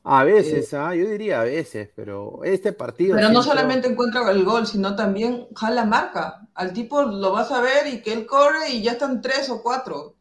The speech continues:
Speaker 2: Y en ese desorden, otro aprovecha. Y se entiende muy bien con la bandera, con, con Barcos. Entonces, yo creo
Speaker 1: Sí.
Speaker 2: que Chaval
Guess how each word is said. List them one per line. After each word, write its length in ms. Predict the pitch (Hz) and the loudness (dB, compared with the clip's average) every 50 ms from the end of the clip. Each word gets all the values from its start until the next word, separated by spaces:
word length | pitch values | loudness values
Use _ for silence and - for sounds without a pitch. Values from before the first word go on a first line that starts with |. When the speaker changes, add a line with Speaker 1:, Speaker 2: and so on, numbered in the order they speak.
| _ _ | _ _
Speaker 2:
Y 200 | _ 180 180 185 | _ -4 -2 0
en 100 | 185 196 | 0 0
ese 320 | 226 233 226 - 285 254 233 | -2 -4 -4 -2 -2 0 0
desorden, 760 | 208 196 202 240 247 247 240 247 269 269 269 240 202 - - _ _ _ _ | 0 0 0 0 0 0 0 -2 -4 -4 -6 -6 -8 -12 -16 _ _ _ _
otro 280 | - - 220 214 233 226 | -8 -8 -6 -4 -4 -4
aprovecha. 600 | - 190 175 170 202 226 220 - 180 160 139 - _ _ 190 - _ _ _ _ | -4 -4 -4 -4 -4 -6 -6 -8 -12 -14 -16 -18 _ _ -20 -20 _ _ _ _
Y 140 | - 190 185 | -8 -8 -6
se 120 | 180 208 | -4 -4
entiende 360 | 190 190 202 233 233 233 226 226 | -4 -4 -4 -4 -2 -2 -2 -2
muy 180 | 220 220 220 | -2 -2 -4
bien 200 | 214 208 208 208 | -4 -6 -6 -6
con 120 | 202 208 190 | -6 -6 -4
la 100 | 170 160 | -4 -4
bandera, 880 | 151 147 147 147 151 160 185 190 190 165 165 151 147 139 131 139 - _ | -4 -6 -6 -4 -4 -2 0 0 0 0 0 0 -2 -4 -6 -8 -14 _
con, 540 | - 143 139 139 139 135 131 127 127 135 143 | -14 -12 -10 -10 -12 -12 -14 -16 -16 -18 -14
con 240 | _ - 156 151 151 | _ -10 -8 -4 0
Barcos. 640 | 165 170 214 214 214 - 170 - _ _ _ _ _ _ _ _ | 0 0 0 -2 -6 -12 -20 -20 _ _ _ _ _ _ _ _
Entonces, 500 | _ _ 151 156 _ - - _ _ _ - | _ _ _ _ _ -20 -20 _ _ _ -18
yo 160 | 220 - 190 | -16 -16 -12
creo 180 | - 127 127 131 | -10 -8 -6 -6
Speaker 1:
Sí. 100 | 131 127 | -4 -4
Speaker 2:
que 360 | - 160 156 151 147 135 - _ | -6 -6 -6 -8 -10 -12 -14 _
Chaval 500 | - 160 160 180 208 233 - - - - | -6 -4 0 2 2 2 2 -2 -8 -14